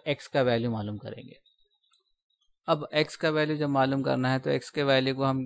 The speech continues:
y के वैल्यू को हम इक्वेशन नंबर थ्री में या इक्वेशन नंबर फ़ोर में रखेंगे। तो मैं क्या करता हूँ, y के वैल्यू इक्वेशन नंबर थ्री में रखता हूँ। तो हम लिखेंगे put y is equal to two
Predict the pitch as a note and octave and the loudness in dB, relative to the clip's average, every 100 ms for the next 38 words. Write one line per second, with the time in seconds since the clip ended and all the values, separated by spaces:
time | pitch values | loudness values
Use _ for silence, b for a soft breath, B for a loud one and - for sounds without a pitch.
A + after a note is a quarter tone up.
0 | B2+ B2+ C3 D3 C3+ B2+ B2+ C#3 C3 A#2+ | 2 4 4 2 2 2 -2 -2 -2 -2
1 | B2 B2 C3 B2 B2+ C3 - B2+ B2+ C3 | -4 -4 -4 -2 0 -2 -2 -4 -2 0
2 | B2+ A#2+ A#2 A#2+ B2 A#2+ A#2+ A#2 B2 A#2+ | 0 0 -4 -4 -4 -2 -4 -4 -4 0
3 | A#2 A2+ - A#2 B2+ F3 _ B B B | 0 -2 -4 -4 -4 -6 _ B B B
4 | B2+ B2+ B2+ B2+ B2+ B2+ C3 C3+ C#3+ - | -2 0 0 0 0 0 -2 0 -4 -8
5 | _ _ _ - A#2+ B2+ C3+ C3+ C3+ C3 | _ _ _ -2 4 6 6 2 2 2
6 | B2+ C3 B2 C3 B2 A#2+ A#2+ C#3+ D#3+ - | 0 -2 -4 -2 -2 0 0 0 -2 -12
7 | - B2 A#2+ A2 - B2+ G#2 G#2 D3 _ | -6 -2 -2 -4 -8 -12 -10 -12 -16 _
8 | _ _ _ B2+ B2+ B2+ B2 C3+ B2+ B2+ | _ _ _ -4 0 0 -2 -2 -2 -2
9 | B2+ C#3 C3+ - _ _ _ A#2+ A2+ B2 | -2 -6 -6 -16 _ _ _ -8 0 4
10 | C3 C#3+ C3 B2+ A#2+ A#2 A#2 - C#3 | 6 4 0 -2 -4 -4 -8 -6 -6